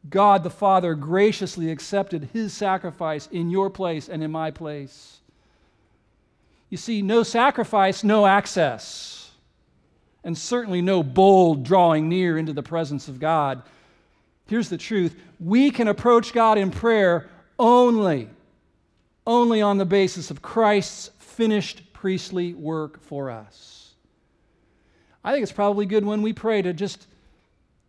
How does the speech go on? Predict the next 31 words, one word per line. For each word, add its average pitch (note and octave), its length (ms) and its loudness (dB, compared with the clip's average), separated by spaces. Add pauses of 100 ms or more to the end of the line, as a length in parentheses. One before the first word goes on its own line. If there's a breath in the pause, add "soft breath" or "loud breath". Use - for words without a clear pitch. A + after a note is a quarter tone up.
remind G3+ 400 0
ourselves F3 500 -4
of D3+ 80 -8
that E3+ 200 -4
by E3 120 -2
speaking E3+ 480 -10
that. D3 180 -8
"Dear F3+ 120 -4
Father, F3+ 360 0
thank G3+ 460 -8
you F3+ 100 -6
that D#3+ 140 -4
I F3 120 -2
can F3+ 180 -10
come B3 320 -6
to A#3+ 140 -8
you A3+ 120 -4
in G3 120 -6
prayer F3+ 380 -6
today C#3 480 -10 (480 soft breath)
because - 440 -8
my F3 180 0
perfect G3+ 560 -4
older F3+ 300 -2
brother D#3+ 320 -4
Jesus C#3+ 500 -10 (280 soft breath)
opened D3+ 300 -8
the A#2+ 60 -12
door. G2+ 320 -18 (320)
Thank D3 300 -12
you." G#2+ 100 -20